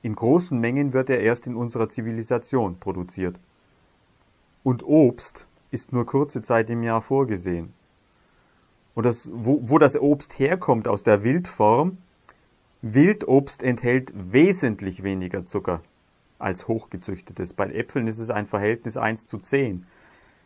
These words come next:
Die Kulturäpfel enthalten zehnmal so viel Zucker als die Wildäpfel im Durchschnitt.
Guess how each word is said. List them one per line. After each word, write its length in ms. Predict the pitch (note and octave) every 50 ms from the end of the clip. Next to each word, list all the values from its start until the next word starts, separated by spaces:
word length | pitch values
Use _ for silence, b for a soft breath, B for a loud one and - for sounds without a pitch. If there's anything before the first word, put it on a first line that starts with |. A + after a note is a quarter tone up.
| b b _ _ _ _ _ _ _ _ _ _ _ _ _ _ _ -
Die 300 | - G2 F#2+ F#2+ F#2 F2+ - _ _ _ _ _ -
Kulturäpfel 1400 | - - A2+ G#2 - - B2+ C3 C#3+ D3+ D3+ D3 C#3 C#3 - _ - A#2+ A#2+ A#2+ - - - C#3 C3+ C#3 C#3 C#3 C#3 - _
enthalten 540 | - A#2+ G#2 A#2 A#2 A#2+ A#2+ - A#2 - -
zehnmal 440 | - - D#3 D3+ E3 F3 E3+ D#3+ D3+
so 140 | C3+ D3 C3+
viel 160 | C#3+ C3+ B2+
Zucker 400 | - - C3+ C#3 C#3+ C#3 C3+ C#3 b b b b b b b b b b b
als 260 | - A2 A2 - -
die 300 | - A#2+ A2+ A2+ A#2 A#2 A2+ _ _ _ _
Wildäpfel 640 | - G#2 G#2+ A#2+ B2 A#2+ - G2+ - - - F2+ E2+ E2 _ _ _ _ _ _
im 280 | - G2+ F#2 F2+ F2+ -
Durchschnitt. 380 | - F2 F2 - - - F2